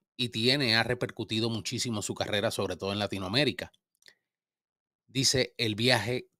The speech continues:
termina aquí. Para despedirme he grabado un álbum divertido y vacilón, en la línea de Tote, que bajo mi punto de vista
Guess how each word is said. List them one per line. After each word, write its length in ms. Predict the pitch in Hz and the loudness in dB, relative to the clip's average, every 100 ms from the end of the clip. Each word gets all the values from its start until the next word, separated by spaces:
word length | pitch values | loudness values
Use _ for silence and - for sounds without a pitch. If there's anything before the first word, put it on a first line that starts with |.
| _ | _
termina 420 | - - 101 98 | -8 -6 -4 -4
aquí. 280 | - - - - _ _ _ _ _ _ _ _ _ _ _ _ _ _ _ - | -4 -6 -18 -20 _ _ _ _ _ _ _ _ _ _ _ _ _ _ _ 0
Para 180 | 113 | 2
despedirme 580 | 110 110 - 127 147 143 | 4 2 4 4 6 6
he 40 | 131 | 6
grabado 400 | 135 135 131 131 | 6 6 6 4
un 140 | 123 | 4
álbum 340 | 127 123 123 | 2 2 -2
divertido 800 | 110 104 101 - 151 170 190 - - | -2 0 -2 0 2 2 0 -4 -10
y 120 | 107 | -6
vacilón, 640 | 95 - 95 90 80 - _ _ _ _ _ | -4 -4 -4 -6 -8 -14 _ _ _ _ _
en 140 | 98 107 | -6 -2
la 100 | 101 | 0
línea 340 | 98 110 110 | -2 -2 -2
de 140 | 98 80 | -2 -4
Tote, 420 | - - - - _ _ _ _ _ _ _ _ _ | -8 -12 -16 -20 _ _ _ _ _ _ _ _ _
que 100 | 120 | 2
bajo 240 | 120 117 | 4 4
mi 140 | 117 110 | 2 0
punto 400 | - 160 160 147 | 0 0 4 4
de 80 | 135 | 4
vista 380 | 160 - 143 | 2 0 0